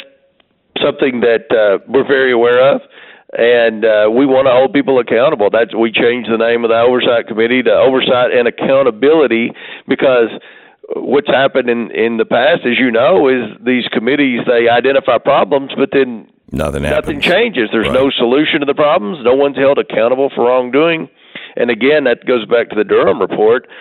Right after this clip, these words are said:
Speaker 1: I'm not a fan of special counsels. I know a lot of Republicans call, "We need a special counsel on the Biden." Look, it, show me one special counsel that ever amounted to a thing. No, I, I
Speaker 2: Mm-hmm.
Speaker 1: haven't seen one.
Speaker 2: Right.
Speaker 1: And,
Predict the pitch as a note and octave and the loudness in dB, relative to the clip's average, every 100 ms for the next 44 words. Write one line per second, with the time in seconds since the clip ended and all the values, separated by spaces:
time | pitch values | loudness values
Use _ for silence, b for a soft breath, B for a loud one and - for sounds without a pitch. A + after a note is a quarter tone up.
0 | B - D3+ G3 F#3 D3+ - D3+ D3 A#2+ | B -4 -2 2 2 0 0 0 0 0
1 | - A#2+ G#2+ A2 A2+ G2+ F#2 F#2 B2 A#2+ | -2 -2 -2 -2 -2 -2 -2 -2 2 2
2 | A2+ A#2 A#2 G#2+ B2+ G#2 G2+ G2+ - A2 | 2 2 2 0 -2 -2 -4 -8 -4 0
3 | G#2+ B2 C#3 B2 A#2+ C3 C3 B2 A#2+ A#2+ | 2 2 0 -2 -2 -2 -2 -4 -2 -2
4 | A#2+ - A#2 A#2+ A#2+ A2 A2+ A#2+ A#2 A#2 | -2 -2 -2 0 -2 0 0 0 -2 -4
5 | B B B _ C#3 A2+ - _ _ _ | B B B _ 0 0 -4 _ _ _
6 | _ - - - - D3 C3 - - G3 | _ -20 -20 -20 -6 -6 -6 -4 0 0
7 | G3 F3+ C3+ C#3 D#3 - D3+ C3+ B2+ - | 2 0 0 0 0 -2 -2 -2 -4 -2
8 | B2+ A#2 - F#2+ G2+ G#2+ G#2+ G2+ F#2+ F#2 | -2 -2 -4 -2 0 0 0 0 0 -2
9 | F#2 D#2+ D2 - - - - - b b | -2 -2 -2 -2 -4 -6 -10 -18 b b
10 | _ B2 G2 G#2 - F#2+ - C3 G#2+ - | _ -4 -2 -2 -4 -4 -2 -2 -2 -4
11 | - G#2 E2 - - _ - D#2 A1+ - | -4 -4 -4 -6 -8 _ -6 -4 -4 -10
12 | - C3+ C3+ | -2 0 0